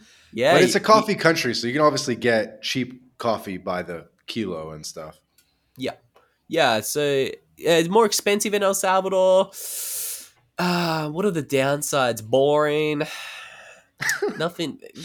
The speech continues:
Speaker 1: nothing
Speaker 2: I don't
Speaker 1: else.
Speaker 2: think it, there's no way it's boring. I mean, anyway, but keep going.
Speaker 1: It, it's, it's le-, yeah, less to see. Like, like, for example, uh, like, we, we were just in the capital city of Argentina, and you, you,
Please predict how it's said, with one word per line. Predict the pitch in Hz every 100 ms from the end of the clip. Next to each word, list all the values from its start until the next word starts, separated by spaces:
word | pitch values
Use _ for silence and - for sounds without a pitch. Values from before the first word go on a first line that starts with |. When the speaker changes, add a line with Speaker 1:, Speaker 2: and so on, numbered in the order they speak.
| -
Speaker 1:
nothing | 175 165 131
Speaker 2:
I | 131
don't | 285
Speaker 1:
else. | 240
Speaker 2:
think | 202
it, | 170 170 180
there's | 247
no | 247 226 220 220
way | 190 185 170
it's | 143 -
boring. | 123 120 113 90 87
I | 110
mean, | 117 120 113 113
anyway, | 117 110 92 87
but | 98 110
keep | 139
going. | 131 92 82 - _ _ _ _
Speaker 1:
It, | 165 - 135
it's, | 180 180
it's | - 175 175 - - - _
le-, | 143 147 165 170
yeah, | 143 147
less | 135 151 175 -
to | 135
see. | - 120 104 98
Like, | - 120 117 -
like, | 156 175
for | 202
example, | 175 165 165 170 160 - - - - -
uh, | 139
like, | 139 147 -
we, | 107 123 - 190
we | 208 147 202
were | 202
just | 170
in | 175
the | 156
capital | 170 151 143
city | 147 135
of | 123
Argentina, | 127 117 95 143 135 113
and | 104 -
you, | 123 139 127 -
you, | 135 131 123